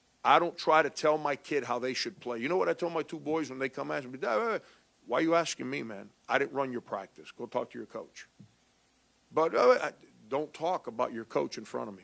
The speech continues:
man. 'Cause if you are, then you're not playing basketball. You don't understand why you didn't play better? Go talk to your coach. I'm not your coach. I'm your dad.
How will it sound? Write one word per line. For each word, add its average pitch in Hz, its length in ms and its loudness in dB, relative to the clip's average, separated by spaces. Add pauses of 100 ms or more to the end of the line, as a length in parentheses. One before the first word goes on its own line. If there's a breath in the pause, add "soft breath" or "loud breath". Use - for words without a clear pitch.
man. 98 160 -20 (720)
'Cause 127 160 0
if 127 140 -4
you 127 180 4
are, 151 140 10
then 120 160 -4
you're 123 80 -4
not 123 180 -4
playing 113 240 -6
basketball. 104 540 -6 (880)
You 151 140 -2
don't 196 160 4
understand 180 580 2
why 156 120 6
you 151 200 0
didn't 170 200 2
play 170 200 4
better? 196 340 2 (380)
Go 135 140 -2
talk 131 300 2
to 127 80 -6
your 120 80 -4
coach. - 360 -4
I'm 143 200 0
not 156 200 -2
your 123 120 -4
coach. 107 420 -6
I'm 127 160 -8
your 135 140 -8
dad. 98 480 -8